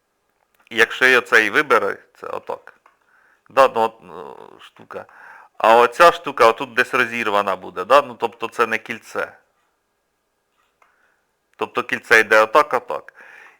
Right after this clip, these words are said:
І, наприклад, якщо я натисну, е, Unbevel, ну, в принципі, спрацювало, хоча не завжди спрацює. А якщо я натисну зараз, м,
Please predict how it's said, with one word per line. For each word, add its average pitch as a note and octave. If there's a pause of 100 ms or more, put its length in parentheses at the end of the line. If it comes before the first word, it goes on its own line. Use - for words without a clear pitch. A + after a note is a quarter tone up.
(140)
І, C3
наприклад, C3
якщо A#2+
я A#2+
натисну, A#2 (640)
е, G#2+
Unbevel, D3+ (1000)
ну, F3+
в F3
принципі, D#3
спрацювало, C#3+ (300)
хоча B2
не B2+
завжди A#2+
спрацює. A2 (420)
А A2+
якщо C3
я B2+
натисну A#2+
зараз, A2+ (300)
м, A2